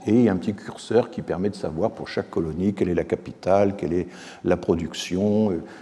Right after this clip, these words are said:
la distance à Paris, enfin vous voyez ce genre de, de documents. Ça c'est, c'est la face externe. Et évidemment, euh, les géographes ou les spécialistes de la cartographie, je pense par exemple à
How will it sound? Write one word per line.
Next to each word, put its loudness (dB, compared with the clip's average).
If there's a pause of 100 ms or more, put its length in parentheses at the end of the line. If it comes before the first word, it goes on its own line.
(180)
la 4
distance -4
à 0
Paris, -2
enfin -2
vous -4
voyez 2
ce -6
genre -2
de, 0 (140)
de 0
documents. -2 (340)
Ça 0
c'est, 2
c'est -6
la -2
face -6
externe. -4 (640)
Et 4
évidemment, 6
euh, 2 (1120)
les 4
géographes 4
ou 2
les 2
spécialistes 0
de 0
la -2
cartographie, -2
je -6
pense -6
par -6
exemple -6
à -2